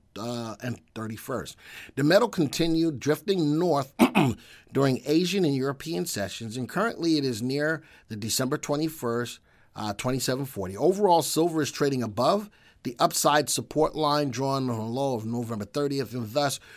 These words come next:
we should consider the short-term outlook to be positive now. Notice the words there, the short-term outlook to be positive for now. All right,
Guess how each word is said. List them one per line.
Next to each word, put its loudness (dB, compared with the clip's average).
we -2
should 0
consider 2
the -4
short-term 2
outlook 0
to 0
be -2
positive -2
now. -2
Notice 0
the -2
words 2
there, 2
the 0
short-term 4
outlook 4
to 0
be 0
positive 0
for -2
now. -2
All 8
right, 4